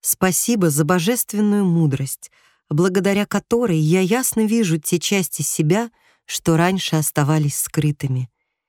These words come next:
Я ступаю по своему пути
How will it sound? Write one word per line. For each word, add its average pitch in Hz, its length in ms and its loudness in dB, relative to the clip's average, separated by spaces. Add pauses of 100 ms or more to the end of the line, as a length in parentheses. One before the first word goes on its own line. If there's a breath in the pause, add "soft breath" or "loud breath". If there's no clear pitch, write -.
(380)
Я 160 180 2
ступаю 170 640 0
по 156 140 -4
своему 151 440 2
пути 165 520 -4